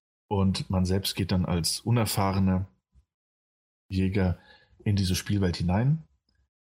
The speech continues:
und muss eben nach und nach immer mehr und immer größere und immer stärkere Gegner bezwingen.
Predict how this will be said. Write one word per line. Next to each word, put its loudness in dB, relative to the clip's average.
und -2
muss -4
eben 0
nach -2
und 0
nach -2
immer 2
mehr 4
und -2
immer 0
größere -2
und -2
immer -2
stärkere -4
Gegner -6
bezwingen. -4